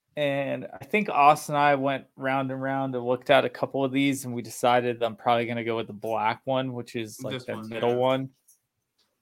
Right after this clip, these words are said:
Speaker 1: Just because, uh, it'll be a little bit different than my GoPro, definitely different than my drone.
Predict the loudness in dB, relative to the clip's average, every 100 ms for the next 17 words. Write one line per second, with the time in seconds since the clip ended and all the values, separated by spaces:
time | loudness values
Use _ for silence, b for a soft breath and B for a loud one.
0 | _ _ _ _ _ _ -4 -2 -2 -4
1 | 4 4 2 -2 -2 -2 -4 -6 -10 _
2 | _ _ -6 -6 0 2 6 6 4 -2
3 | 0 0 0 -4 -4 -4 -2 2 2 4
4 | 6 8 8 4 2 2 2 0 -2 -2
5 | -4 -10 -10 -10 -10 -6 -2 0 0 -4